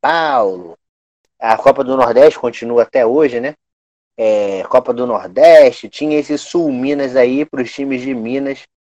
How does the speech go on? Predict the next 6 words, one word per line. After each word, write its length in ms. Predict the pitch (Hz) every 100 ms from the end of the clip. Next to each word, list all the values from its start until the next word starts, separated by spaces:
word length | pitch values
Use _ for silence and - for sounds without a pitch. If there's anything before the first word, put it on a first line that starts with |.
| _ _
jogarem 720 | 104 139 110 117 131 127 123
contra 600 | - 120 131 127 131 127 -
os 260 | 127 113 -
times 720 | - 120 123 123 127 123 104
do 200 | 127 135
Sul. 480 | - - 151 139